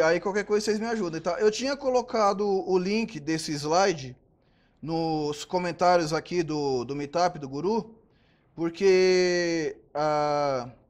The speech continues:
o que eu vou fazer aqui, eu já tinha escrito um blog uma vez sobre,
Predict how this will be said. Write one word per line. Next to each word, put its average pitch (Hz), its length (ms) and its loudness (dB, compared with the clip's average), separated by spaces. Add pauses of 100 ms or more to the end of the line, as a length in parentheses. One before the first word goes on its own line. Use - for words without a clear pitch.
(1700)
o 139 60 -18
que 143 80 -10
eu 175 40 -4
vou 185 80 -2
fazer 202 260 2
aqui, 202 200 -4
eu 214 100 6
já 220 140 2
tinha 202 1000 -4 (120)
escrito 220 500 -4
um 214 120 0
blog 190 380 4
uma 175 160 -4
vez 170 220 -4
sobre, 160 480 -4